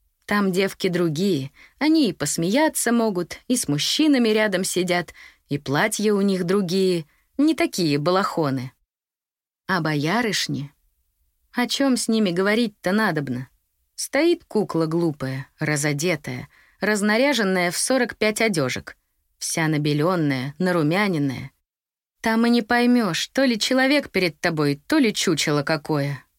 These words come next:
Глазами хлопает, а двух слов связать и не может. Чужеземных языков не ведает,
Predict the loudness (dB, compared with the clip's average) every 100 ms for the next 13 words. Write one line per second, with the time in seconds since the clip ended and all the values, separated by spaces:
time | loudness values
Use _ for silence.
0 | _ _ _ _ -6 -2 0 0 0 0
1 | -2 -2 0 0 -2 -8 -8 -14 -20 -4
2 | -2 0 0 0 -2 0 0 0 -2 0
3 | 0 0 2 4 4 2 -4 -10 -18 _
4 | _ _ _ _ _ _ -6 -2 0 0
5 | 0 0 -2 -2 -2 -2 -2 -2 -2 -2
6 | 0 2 0 -2 -6 -10